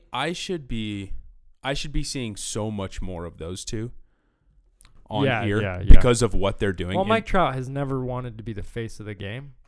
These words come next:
Speaker 2: Like, when the Yankees are bad, 'cause they have Giancarlo Stanton and Aaron Judge, like,
Speaker 1: Yeah.
Speaker 2: two of the best power hitters in the history of the game. And if they're bad, the media does talk about it.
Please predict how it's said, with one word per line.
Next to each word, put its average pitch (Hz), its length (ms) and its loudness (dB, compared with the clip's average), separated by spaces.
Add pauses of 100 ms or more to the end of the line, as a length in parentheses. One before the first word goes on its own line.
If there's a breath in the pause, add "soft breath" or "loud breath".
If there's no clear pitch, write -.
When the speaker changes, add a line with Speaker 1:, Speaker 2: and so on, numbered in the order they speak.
(420)
Speaker 2:
Like, 123 240 -8
when 151 240 -8
the 156 80 -6
Yankees 180 460 -4
are 156 60 6
bad, 110 480 -2 (800)
'cause 139 140 2
they 160 100 2
have 143 160 0
Giancarlo 117 540 -6
Stanton 107 380 -10
and 104 120 -12
Aaron 98 240 -10
Judge, - 400 -14
like, 110 140 -8
Speaker 1:
Yeah. - 60 -16
Speaker 2:
two 131 180 2
of 104 140 -6
the 110 100 -4
best - 420 2
power 101 380 2
hitters 98 520 -6
in 107 100 -10
the 101 60 -10
history 110 440 -6
of 92 80 -12
the 104 80 -14
game. 98 320 -12 (640 soft breath)
And 104 520 -8 (1200)
if 113 200 -6
they're 135 240 -2
bad, 131 500 -6
the 123 80 -6
media 123 340 -6
does 101 300 -8
talk 98 260 -14
about - 220 -12
it. - 100 -14